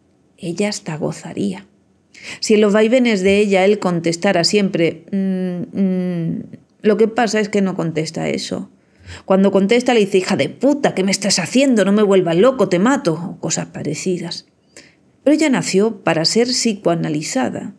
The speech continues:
es decir, para hablar de esa manera de su síntoma, para hablar de esa manera tan clara como habla la histérica. Ella es clarísima, porque no tiene ningún pudor.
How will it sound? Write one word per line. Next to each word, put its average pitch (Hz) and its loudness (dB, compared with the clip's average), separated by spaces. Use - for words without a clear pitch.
es 165 -4
decir, 196 0
para 170 2
hablar 202 0
de 196 2
esa 226 0
manera 202 0
de 180 -4
su 160 -6
síntoma, 160 -2
para 180 4
hablar 214 2
de 214 4
esa 247 -2
manera 170 -2
tan 240 0
clara 208 0
como 165 -2
habla 175 -2
la 165 0
histérica. 151 -6
Ella 165 0
es 180 0
clarísima, 165 -4
porque 180 4
no 202 2
tiene 233 4
ningún 226 2
pudor. 156 0